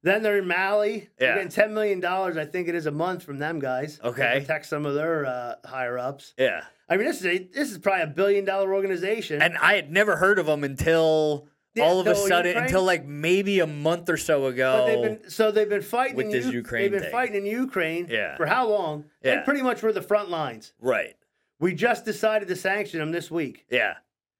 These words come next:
Speaker 2: After.
Speaker 1: After, after,
Speaker 2: After
Speaker 1: after
Speaker 2: the
Speaker 1: they did the
Speaker 2: failed
Speaker 1: coup.
Speaker 2: coup.
Speaker 1: The fa-, exactly. We sanctioned
Speaker 2: Yeah.
Speaker 1: them after the failed coup. So the whole time,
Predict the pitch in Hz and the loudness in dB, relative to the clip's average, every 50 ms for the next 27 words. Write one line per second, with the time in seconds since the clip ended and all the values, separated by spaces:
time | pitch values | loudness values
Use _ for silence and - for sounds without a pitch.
0 | _ _ _ - 151 165 165 165 - - 123 98 76 - _ - 202 226 240 - | _ _ _ 4 4 4 4 0 -2 -4 -4 -4 -4 -8 _ 0 2 2 2 0
1 | - - 196 - 208 226 247 240 247 - 151 165 185 208 220 214 247 269 220 208 | 0 -4 -2 0 2 2 2 2 4 4 6 6 6 6 2 2 2 4 4 6
2 | 202 190 170 277 269 269 - 175 185 190 208 214 214 202 196 185 170 165 - 196 | 6 4 2 2 0 -2 2 4 6 6 6 6 6 4 2 0 -4 0 2 4
3 | 180 160 - - 226 262 240 233 240 202 214 254 262 254 247 196 165 151 135 - | 4 4 2 2 0 2 2 2 2 2 0 2 2 2 0 0 -4 -4 -4 -8
4 | - 170 - 196 226 - - - 247 247 285 262 - 262 240 - - 220 233 262 | -14 -2 0 0 0 0 0 0 2 4 4 2 2 -2 -2 -2 0 0 0 0
5 | 254 262 254 240 233 - - 220 233 240 233 214 - - 233 240 226 - - 226 | 0 -2 -2 -4 -4 -2 -2 -2 -2 0 -2 -4 -2 -2 -2 -2 -2 -2 -2 -2
6 | 220 214 214 - - _ _ - - - 208 214 202 190 247 277 302 320 311 - | -2 -2 -4 -14 -20 _ _ -16 -2 4 4 4 4 4 2 2 2 2 2 0
7 | - 302 277 285 277 254 226 214 202 196 190 | 0 0 0 0 0 0 0 0 -2 -4 -4